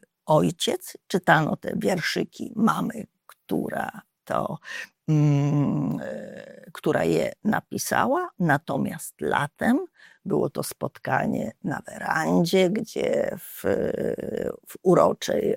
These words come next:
atmosferze, czy słowiki śpiewały, księżyc świecił i też tam cała rodzina zbierała się do kupy i były to wieczory literackie. Wieczory literackie tak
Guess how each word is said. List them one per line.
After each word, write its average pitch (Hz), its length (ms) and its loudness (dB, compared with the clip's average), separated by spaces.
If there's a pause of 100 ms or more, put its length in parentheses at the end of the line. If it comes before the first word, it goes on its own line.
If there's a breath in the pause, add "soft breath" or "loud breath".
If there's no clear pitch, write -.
atmosferze, - 880 4
czy - 160 -12
słowiki - 720 -2 (220 loud breath)
śpiewały, - 800 4
księżyc - 580 -2
świecił - 640 2
i 165 80 -8
też - 400 2 (340 soft breath)
tam 139 240 -2 (180)
cała 196 560 8 (180)
rodzina 156 680 0
zbierała - 760 -2
się - 280 -8 (280)
do - 280 -4 (340 loud breath)
kupy 226 340 4
i - 200 0
były 143 360 4
to - 380 0 (100)
wieczory - 720 2 (240)
literackie. - 1000 -2 (560 loud breath)
Wieczory 220 560 4
literackie 190 840 2 (180)
tak - 400 -2